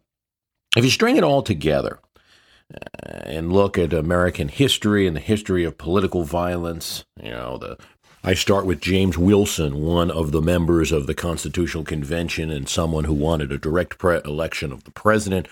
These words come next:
wanted a single executive, wanted a strong national government, was just savagely attacked in the streets of Philadelphia for having supported the Constitution. So, of course, we all know the Preston Brooks attacking Charles Sumner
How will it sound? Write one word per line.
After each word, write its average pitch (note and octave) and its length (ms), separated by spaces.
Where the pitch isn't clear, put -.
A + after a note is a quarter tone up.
wanted C#2+ 240
a - 20
single G#2 460
executive, D#2 480
wanted D2+ 180
a - 80
strong D#2 320
national C#2+ 420
government, C#2+ 440
was D2+ 220
just - 240
savagely D#2 520
attacked D2 540
in C#2+ 80
the C2 80
streets - 380
of D2 80
Philadelphia D2 760
for D#2 140
having C#2 280
supported E2 640
the C2 100
Constitution. C#2 1000
So, - 180
of - 60
course, D#2+ 200
we D#2+ 200
all E2 160
know D#2+ 220
the D2 100
Preston D#2+ 640
Brooks D2+ 720
attacking C#2+ 640
Charles B1 320
Sumner E2 680